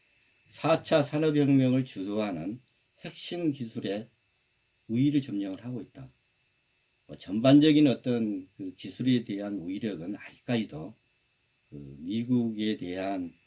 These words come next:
그 비중이 한 삼십 프로 정도밖에 안 되지만은 그 향후 사 차 산업혁명에 도달됐을 때 그 중국의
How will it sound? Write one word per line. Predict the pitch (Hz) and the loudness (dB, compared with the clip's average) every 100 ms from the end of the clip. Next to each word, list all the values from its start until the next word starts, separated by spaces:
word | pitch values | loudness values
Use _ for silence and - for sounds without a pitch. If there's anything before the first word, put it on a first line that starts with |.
| _ _ _ _ _ | _ _ _ _ _
그 | 82 78 | -14 -12
비중이 | - 101 101 107 95 101 71 - _ _ _ _ _ _ _ _ | -12 -12 -4 -2 -2 -4 -6 -12 _ _ _ _ _ _ _ _
한 | 80 | -20
삼십 | - 135 135 - | -8 -6 -6 -8
프로 | 131 | -6
정도밖에 | 113 98 95 90 90 - 104 | -4 -6 -8 -14 -18 -18 -16
안 | 80 | -16
되지만은 | 76 80 80 78 73 104 78 - _ _ _ _ _ - | -14 -16 -16 -16 -14 -16 -18 -20 _ _ _ _ _ -20
그 | 139 - | -18 -14
향후 | - 180 156 - _ _ _ _ _ | -8 0 0 0 _ _ _ _ _
사 | - - 151 | -12 -6 -6
차 | - 165 | 0 0
산업혁명에 | 135 160 156 151 143 131 127 123 120 131 160 - | 0 -2 -2 0 2 4 4 2 2 2 0 -4
도달됐을 | - 95 101 87 82 - _ | -12 -10 -10 -10 -14 -18 _
때 | 71 71 82 _ _ _ _ _ _ _ _ | -16 -16 -18 _ _ _ _ _ _ _ _
그 | 76 73 65 64 _ _ _ _ - | -18 -16 -16 -18 _ _ _ _ -16
중국의 | - 101 214 214 175 220 | -8 -6 -4 -6 -6 -8